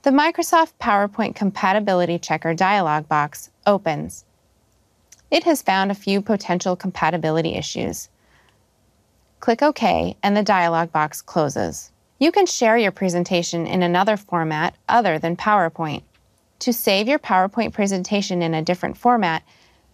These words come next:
begin by clicking the File tab and then click to select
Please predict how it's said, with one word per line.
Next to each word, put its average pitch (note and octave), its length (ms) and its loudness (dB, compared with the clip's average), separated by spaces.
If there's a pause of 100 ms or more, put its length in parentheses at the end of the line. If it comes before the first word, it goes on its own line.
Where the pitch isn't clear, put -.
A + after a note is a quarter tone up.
(140)
begin D4 340 2
by E4+ 140 4
clicking G#3+ 420 -2
the G#3+ 60 0
File A#3 420 2
tab D#3 460 -4 (300)
and A#3 180 4
then D4 200 4
click A3+ 340 -2
to B3+ 120 -4
select F#3+ 560 -2